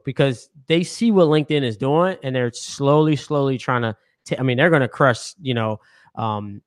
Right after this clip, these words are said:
uh, what is it, Craigslist and all these, uh, OfferUps. They, I mean, they're just crushing everything. So,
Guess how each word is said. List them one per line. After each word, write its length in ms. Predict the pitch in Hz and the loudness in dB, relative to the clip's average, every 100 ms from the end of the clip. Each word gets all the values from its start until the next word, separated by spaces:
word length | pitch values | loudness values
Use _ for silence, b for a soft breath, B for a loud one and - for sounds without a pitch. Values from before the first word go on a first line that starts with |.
| _ - - | _ -20 -20
uh, 100 | 110 | -18
what 180 | 98 120 | -14 -12
is 120 | 107 | -12
it, 120 | 107 - | -16 -4
Craigslist 1040 | - 156 143 127 139 135 131 131 127 117 | 2 4 4 4 6 8 8 8 6 4
and 160 | 110 113 | -2 0
all 160 | 123 | 2
these, 320 | 127 123 117 107 | 2 0 -2 -4
uh, 680 | 117 110 107 107 107 104 - | -4 -4 -4 -6 -6 -6 0
OfferUps. 720 | 131 135 131 127 127 123 113 | 2 2 2 2 4 2 0
They, 120 | 185 | -4
I 40 | 185 | 0
mean, 140 | 220 | 4
they're 80 | 247 | 4
just 160 | 220 | 2
crushing 340 | - 202 - 131 | 0 0 0 -2
everything. 480 | 139 151 135 127 117 | 0 0 0 -4 -2
So, 320 | - 135 | 0 0